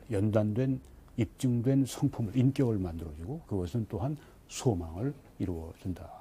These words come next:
그렇게 말씀을 했습니다. 그래서 시험을 참는 자는 복이 있나니, 이는 시련을, 시련을 견디어낸 자가, 주께서 자기를 사랑하는 자들에게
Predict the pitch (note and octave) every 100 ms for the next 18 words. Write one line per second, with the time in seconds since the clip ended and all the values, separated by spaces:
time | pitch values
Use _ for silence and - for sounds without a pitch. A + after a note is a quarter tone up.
0 | - - G2+ E2 E2 - - - - F2
1 | - E2 E2 - G2+ G#2 G#2+ - - -
2 | - - - - - - B2 G2+ F2 -
3 | - - - - - - - - - -
4 | - - - - - - - C#3+ D3 D3+
5 | D3 C#3 - - C3+ B2+ A#2+ A2+ G#2+ F#2
6 | F#2+ D#2+ D2 D#2 - - - - - -
7 | F2 G#2+ E2 - - - - - - -
8 | F#2+ F2+ - A#2 A#2 B2 C3+ B2 - -
9 | A#2 A2 D3 - G#2 G2 G#2 G2+ G2+ F#2+
10 | - - - - - - - F#2+ F#2+ -
11 | C#3+ - - - F#2 F2+ F2+ E2+ - -
12 | - - - B2+ D#3 A#2+ G2 D#2+ D2+ D#2+